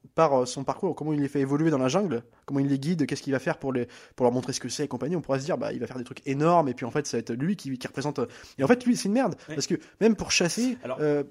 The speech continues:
Speaker 1: enfin, c'est-à-dire
Speaker 2: c'est, c'est une merde, mais par contre, il y a quand même un truc, c'est que, en fait, quelque part, il, il sait là où il met les pieds, en fait.
Speaker 1: Non, mais, ouais,
Speaker 2: Donc, il y a
Speaker 1: il peut,
Speaker 2: ça aussi,
Speaker 1: il
Speaker 2: il y a
Speaker 1: a
Speaker 2: ce moment
Speaker 1: l'avantage
Speaker 2: où il
Speaker 1: du
Speaker 2: fait, en fait, euh, par contre, oui, effectivement, genre, moi, là, après, moi, je vous suis pas, en fait.
Speaker 1: Il, il a l'avantage de l'expérience du terrain,
Speaker 2: C'est
Speaker 1: ça.
Speaker 2: ça.
Speaker 1: Il sait, il est fait passer par un chemin, euh, qu'il connaît et compagnie. Sauf que,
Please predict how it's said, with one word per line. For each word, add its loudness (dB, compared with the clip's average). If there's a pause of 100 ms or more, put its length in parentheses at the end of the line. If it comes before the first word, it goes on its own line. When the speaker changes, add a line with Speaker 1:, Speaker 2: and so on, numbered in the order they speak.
(160)
Speaker 1:
enfin, -6
c'est-à-dire 4 (160)
Speaker 2:
c'est, -4
c'est -4
une -8
merde, -2
mais -2
par -4
contre, -10
il -4
y -4
a -14
quand 0
même -2
un -2
truc, -10
c'est -8
que, -8
en -10
fait, -4
quelque -4
part, -4
il, -6
il -10
sait -2
là 0
où 0
il -2
met -2
les 0
pieds, -6
en -12
fait. -10
Speaker 1:
Non, 6
mais, 0 (120)
ouais, 10
Speaker 2:
Donc, 6
il 0
y 4
a 6
Speaker 1:
il 4
peut, 6
Speaker 2:
ça 6
aussi, 2
Speaker 1:
il 0
Speaker 2:
il 4
y 8
a 12
Speaker 1:
a 12
Speaker 2:
ce 12
moment 12
Speaker 1:
l'avantage 12
Speaker 2:
où 8
il 0
Speaker 1:
du 2
Speaker 2:
fait, 2
en 2
fait, 0
euh, 4
par 2
contre, -8
oui, -8
effectivement, -8
genre, -2
moi, -2
là, 4
après, -4
moi, -4
je -8
vous -10
suis -12
pas, 0
en -2
fait. -8
Speaker 1:
Il, -8
il 6
a 8
l'avantage 8
de 4
l'expérience 4
du 0
terrain, 2
Speaker 2:
C'est -2
Speaker 1:
ça. -2
Speaker 2:
ça. -2
Speaker 1:
Il 0
sait, 4
il -2
est 4
fait 2
passer 0
par 2
un 2
chemin, 0
euh, -2
qu'il -10
connaît 0
et -2
compagnie. -6
Sauf -4
que, 4